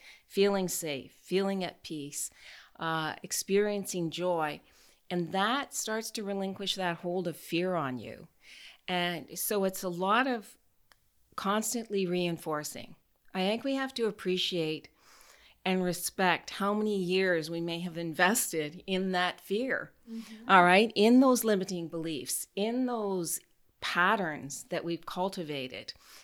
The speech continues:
Speaker 1: And then all of a sudden you realize, "This isn't working. I'm not happy. I'm struggling." And you want it all to be gone tomorrow. But your system doesn't know that, doesn't get it, and certainly doesn't welcome it.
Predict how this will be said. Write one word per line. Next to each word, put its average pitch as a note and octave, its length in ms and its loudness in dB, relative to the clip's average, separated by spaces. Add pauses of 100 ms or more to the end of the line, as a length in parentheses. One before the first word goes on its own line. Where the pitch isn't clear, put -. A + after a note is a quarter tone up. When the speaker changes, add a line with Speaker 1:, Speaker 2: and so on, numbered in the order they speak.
(120)
Speaker 1:
And F3+ 160 2
then F3+ 140 2
all A3+ 260 2
of G#3 100 -4
a F3+ 60 -2
sudden F#3+ 360 -2
you E3 160 -4
realize, E3 580 -4
"This G3+ 240 -6
isn't F#3+ 280 -6
working. E3+ 460 -6
I'm G3+ 200 -4
not C#3+ 240 -6
happy. F3 540 -6
I'm C3+ 140 -14
struggling." F#3 680 -4 (460)
And F#3 200 2
you F3+ 80 0
want F#3 200 -2
it E3 200 -4
all A#3 380 2
to B3+ 500 -4 (100)
be G3 100 -2
gone E3+ 720 -2
tomorrow. F3+ 640 -2 (420)
But G3+ 160 -2
your A3+ 260 2
system G#3 840 -2 (380)
doesn't G#3 440 4
know G3 420 4
that, D3+ 540 -2 (140)
doesn't G3 460 0
get F3+ 280 2
it, D3 160 -4
and E3+ 120 -2
certainly A#3 380 -4
doesn't G3 360 -4
welcome D#3+ 420 -2
it. - 220 -14